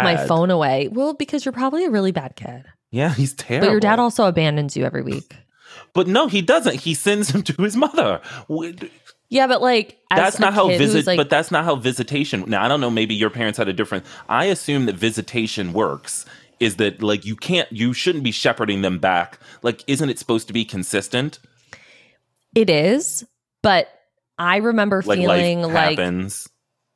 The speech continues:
Speaker 1: Yeah, like, you know, it, it was weird knowing that, like, like, I remember, like, my mom
Speaker 2: Your
Speaker 1: would go
Speaker 2: dad
Speaker 1: up
Speaker 2: was
Speaker 1: north or
Speaker 2: traveling to go
Speaker 1: something.
Speaker 2: dick down some woman in New York, and while you were with your mom.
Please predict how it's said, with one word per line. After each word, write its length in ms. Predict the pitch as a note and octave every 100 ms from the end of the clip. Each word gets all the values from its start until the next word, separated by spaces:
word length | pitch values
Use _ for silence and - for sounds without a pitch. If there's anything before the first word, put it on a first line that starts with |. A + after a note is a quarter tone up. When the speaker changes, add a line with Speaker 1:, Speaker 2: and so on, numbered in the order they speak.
| _ -
Speaker 1:
Yeah, 340 | C4+ E4+ A#3
like, 400 | F#3 F3+ F3 - _ _ _
you 200 | F#3+ G3+
know, 520 | F3 D#3+ E3 F3+ E3+ -
it, 240 | - A#2+ _
it 100 | G3+
was 300 | G#3+ G#3+ - -
weird 680 | F#3+ F#3 G3+ A#3 B3 B3+ G#3
knowing 680 | G3+ F#3 F#3 G3 G3 G3 F#3+ _ _ _ _ -
that, 240 | F#3 -
like, 480 | F#3 E3+ D3+ - - _ _ _
like, 200 | G3+ G3 -
I 140 | F#3
remember, 280 | B3+ D4+ C#4+
like, 140 | A#3+
my 140 | G3+ F#3
mom 240 | F3+ D#3+
Speaker 2:
Your 80 | G#2
Speaker 1:
would 80 | G2
go 60 | G2+
Speaker 2:
dad 120 | F#2+
Speaker 1:
up 60 | F#2
Speaker 2:
was 100 | G2
Speaker 1:
north 100 | D3
or 20 |
Speaker 2:
traveling 360 | G2 C3 - F#2
to 80 | -
go 140 | G3
Speaker 1:
something. 340 | F3+ A3 A#3 A#3+
Speaker 2:
dick 220 | G#3+ -
down 240 | F#2+ F2+
some 220 | - F#2+ F2
woman 220 | F2 F2+
in 120 | F#2
New 60 | F2+
York, 340 | F2 F2+ F#2
and 160 | F2+ F2
while 160 | F#2+
you 180 | G#2+ G2
were 140 | F#2 F#2
with 180 | F#2
your 80 | G2
mom. 380 | F#2 F2 F#2+ G#2